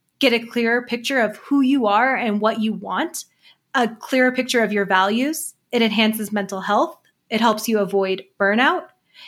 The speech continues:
and you get a greater sense of identity, and you also develop more independence. So I thought those were really interesting characteristics for just setting boundaries, like, you know, having a set out time, telling people how, when you'll respond, like,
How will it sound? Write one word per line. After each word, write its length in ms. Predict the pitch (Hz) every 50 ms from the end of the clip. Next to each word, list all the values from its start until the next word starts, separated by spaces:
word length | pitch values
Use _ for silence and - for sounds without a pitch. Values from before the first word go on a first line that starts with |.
| - _
and 180 | - 254 240 240
you 120 | 240 240
get 160 | 240 240 233 254
a 60 | 240
greater 600 | 214 - - _ - 220 208 220 226 294 320 302
sense 380 | - - 214 202 240 262 254 254
of 180 | - 226 208
identity, 640 | 214 196 196 196 196 202 196 208 226 226 269 285 302 269
and 220 | 220 226 220 220
you 220 | 226 233 240 233 - -
also 540 | - 262 247 285 302 - - 311 285 285
develop 500 | 285 269 247 254 233 214 233 277 285 - 226
more 180 | 247 247 247
independence. 920 | - 226 220 220 220 220 - 269 294 240 - - - _ - - - - _ _ _ _ _ _ _ _ _ _ _ _ _
So 680 | - - - 294 262 240 233 226 226 226 226 220 226 226 226
I 140 | - 254 254
thought 180 | 262 294 285 294
those 160 | 311 320 320
were 100 | 349 339
really 240 | 311 302 302 294 240
interesting 380 | 233 226 254 240 247 - 247
characteristics 640 | 226 220 233 226 226 226 - 208 214 214 - 233 220 -
for 140 | - 214
just 260 | 214 220 220 214 220 -
setting 240 | 233 214 214 208
boundaries, 460 | 190 190 185 196 196 196 185 185 202 -
like, 280 | 208 208 208 - - _ _ _ _ _ _ - - - - - _ _
you 120 | - 240 233
know, 140 | 202 190 185
having 360 | - - 226 226 220 233 233 233
a 60 | 233
set 200 | 233 233 - -
out 220 | 220 214 - 214
time, 340 | - 202 196 190 190 196 202
telling 320 | 196 - 226 233 240 240
people 240 | 233 247 247 233 220 214
how, 240 | 208 226 220 - 226
when 180 | 214 214 214 220
you'll 200 | 220 214 208 196
respond, 600 | 202 208 208 - - 202 196 190 190 185 190 196
like, 240 | 202 196 196 196